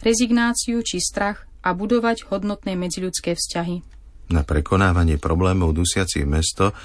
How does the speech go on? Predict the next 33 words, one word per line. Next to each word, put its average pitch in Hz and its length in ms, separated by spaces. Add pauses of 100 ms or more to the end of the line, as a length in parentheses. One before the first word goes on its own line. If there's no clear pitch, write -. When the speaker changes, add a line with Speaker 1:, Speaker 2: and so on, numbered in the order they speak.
(100)
Speaker 2:
je 107 160
podľa 113 240
svätého 101 400
Otca 90 320
potrebné 92 560
pracovať 82 480
prepojený 80 560
v - 80
sieti 87 380 (260)
a - 80
budovať 98 480
spoločenstvo. 76 1040
Pápež 76 400
ocenil 76 400
tamojšie 78 480
uplatňovanie 82 640
vzdelávacej 78 720
dohody 90 480
a 82 80
vyzval 76 400
cirkev 90 400
i 80 80
občiansku 78 480
spoločnosť, 90 800
aby 110 240
zjednotili 92 560
sily, 95 400 (160)
aby 127 160
pozdvihli 107 500
mesto, 92 460
chránili 76 560
deti 80 240
pred 76 180